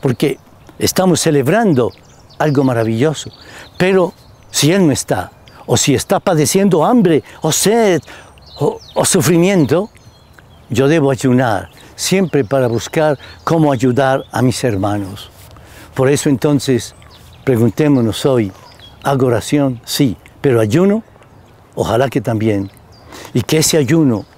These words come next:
en esta cuaresma llegue a remediar tantas hambres, tantas soledades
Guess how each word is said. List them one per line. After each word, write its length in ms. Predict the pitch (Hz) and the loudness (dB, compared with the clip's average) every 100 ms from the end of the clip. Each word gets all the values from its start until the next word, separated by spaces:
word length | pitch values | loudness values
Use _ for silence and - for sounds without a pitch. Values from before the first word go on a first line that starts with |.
| - | -4
en 100 | 117 | -4
esta 260 | - - | -2 -6
cuaresma 540 | 107 110 127 - 107 87 - - - - | -4 -2 -2 -2 -4 -8 -18 -20 -20 -8
llegue 440 | 120 147 147 151 | -2 0 0 0
a 40 | 135 | 0
remediar 640 | 123 117 107 127 131 117 - - - - | 0 0 0 0 0 -2 -8 -20 -12 -4
tantas 400 | 151 - 117 139 | -2 -2 -4 -2
hambres, 480 | 120 107 107 - - - - - - - | 0 0 -2 -4 -12 -20 -20 -20 -20 -8
tantas 400 | - 180 - 123 | -2 0 0 -4
soledades 840 | - 110 101 101 120 104 92 - | -2 -2 0 0 0 -2 -8 -14